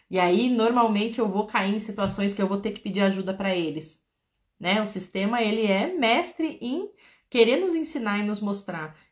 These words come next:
Então, muitas vezes, eu suporto uma relação difícil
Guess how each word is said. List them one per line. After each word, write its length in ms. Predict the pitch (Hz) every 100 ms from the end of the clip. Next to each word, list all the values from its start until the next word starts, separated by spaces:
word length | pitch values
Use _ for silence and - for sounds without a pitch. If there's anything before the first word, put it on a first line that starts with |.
| -
Então, 220 | 170 202
muitas 280 | 220 233 214
vezes, 180 | 214
eu 80 | 220
suporto 520 | 220 202 - 247 320
uma 120 | 349 311
relação 440 | 302 277 269 254
difícil 640 | 240 233 - 254 - 349